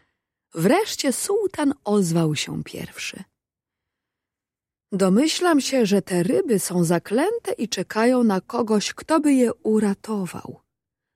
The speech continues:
Ciekawym bardzo, w jakiej rzece rybak je złowił.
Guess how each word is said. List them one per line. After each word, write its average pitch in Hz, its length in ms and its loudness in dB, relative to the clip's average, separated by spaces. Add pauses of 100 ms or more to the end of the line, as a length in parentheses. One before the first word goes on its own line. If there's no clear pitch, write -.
(360)
Ciekawym 208 920 0
bardzo, 131 580 -8 (400)
w 160 100 -2
jakiej 392 600 0
rzece 381 400 0
rybak 330 380 0
je 269 100 2
złowił. 156 600 -2